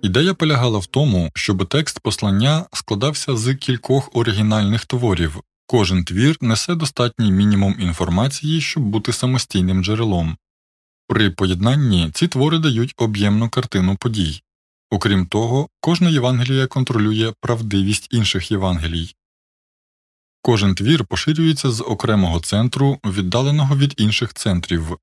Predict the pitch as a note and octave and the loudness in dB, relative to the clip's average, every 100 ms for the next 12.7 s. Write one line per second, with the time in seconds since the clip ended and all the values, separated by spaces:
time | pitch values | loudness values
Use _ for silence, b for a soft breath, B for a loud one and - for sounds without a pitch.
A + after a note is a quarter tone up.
0 | _ - A2 G#2+ G2+ G2+ - G#2+ A2 A2 | _ -4 0 2 2 0 -2 -4 -2 -2
1 | G2 - F#2+ F2+ F#2 G#2 - G2 G#2 G#2+ | -2 0 0 0 0 -2 0 0 2 4
2 | F#2+ F#2+ F2+ F#2 B2+ D3+ F2+ E2+ D3+ E3 | 2 2 0 0 0 2 2 2 2 2
3 | C3 D#3+ A2+ B2+ C#3 C#3 C#3 C#3 C3+ - | 0 0 0 -2 0 0 2 2 2 0
4 | G#2+ A#2+ A2+ G#2 G2 F#2+ E2+ - C3+ - | -2 0 0 0 2 0 0 -2 -4 -2
5 | C#3 C#3 G#2+ C3+ C3 B2+ - F2 F#2 D#2 | -2 -2 -2 -2 0 0 0 0 -2 0
6 | F#2+ F2 D#2+ D#2 - _ _ _ _ _ | 0 0 0 -2 -8 _ _ _ _ _
7 | F#2 F#2 A2+ G2+ F#2+ F2+ G#2 - F#2+ F2+ | 0 2 2 2 0 0 -4 -2 0 0
8 | E2+ A#2+ D3 A#2+ F2+ F#2 B2 E3+ D3+ C3+ | 0 -2 0 0 0 0 0 0 0 0
9 | B2 B2+ B2+ A#2+ A#2 G#2 F#2 F2 B2+ D3 | 0 0 0 -2 0 0 0 -2 -4 -4
10 | - A#2+ - G#2 E2 - G#2+ A2+ - A#2+ | -6 -6 -2 0 0 -2 -4 -4 -4 -8
11 | - B2 B2 E2+ - - F#2+ F2 F2+ G#2 | -2 0 2 0 -4 -4 -2 0 0 -2
12 | A2+ B2 - A2 A#2+ G2 D#2+ | 0 -4 -2 -2 0 0 -2